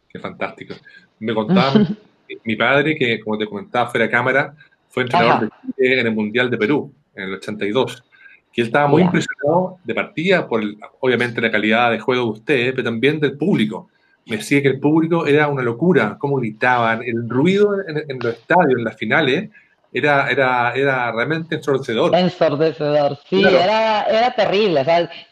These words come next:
Speaker 2: te digo, yo me divertía mucho, hablaba por walkie-talkie con mi mamá, porque en esa época existía el walkie-talkie de, "Mami, mami,
Speaker 1: Sí.
Speaker 2: estoy aquí", ¿me entiendes? Antes de empezar el partido, obviamente, porque cuando ya empezábamos a calentar, o sea, ni siquiera mirábamos a la tribuna.
Speaker 1: Claro.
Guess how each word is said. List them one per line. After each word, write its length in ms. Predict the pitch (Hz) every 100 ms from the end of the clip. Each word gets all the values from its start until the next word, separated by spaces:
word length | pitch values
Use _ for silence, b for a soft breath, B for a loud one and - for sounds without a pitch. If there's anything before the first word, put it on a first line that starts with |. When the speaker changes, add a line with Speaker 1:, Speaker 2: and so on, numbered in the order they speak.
| _
Speaker 2:
te 80 | 180
digo, 200 | 220 185
yo 120 | 160 175
me 100 | 214
divertía 420 | 190 175 185 180
mucho, 360 | 170 190 -
hablaba 260 | 147 156 165
por 140 | 175 151
walkie-talkie 520 | 151 - - 156 165
con 140 | 156
mi 60 | 143
mamá, 280 | 123 131 139
porque 160 | 131
en 40 | 127
esa 180 | - 135
época 300 | 131 139 135
existía 380 | - 131 151
el 60 | 143
walkie-talkie 360 | 147 139 147 156
de, 60 |
"Mami, 380 | 175 - - 269
mami, 320 | 262 294 285
Speaker 1:
Sí. 0 |
Speaker 2:
estoy 280 | 269 - 254
aquí", 480 | 254 214 262 269 226
¿me 100 | 165
entiendes? 360 | 165 175 165 175
Antes 220 | 160 185
de 60 | 180
empezar 280 | 156 165 160
el 80 | - _ -
partido, 400 | 151 156 160 135
obviamente, 560 | 135 139 135 139 139 120
porque 260 | 135 127
cuando 220 | 110 131
ya 80 | 147
empezábamos 440 | 151 160 147 160 156
a 60 |
calentar, 460 | - 135 123 156 156
o 40 |
sea, 120 | 139 139
ni 260 | 139 151
siquiera 360 | 151 - 170 190
mirábamos 420 | 175 143 147 147
a 60 | 143
la 120 | 127
tribuna. 500 | 120 139 160 127 113 - B B
Speaker 1:
Claro. 280 | 104 95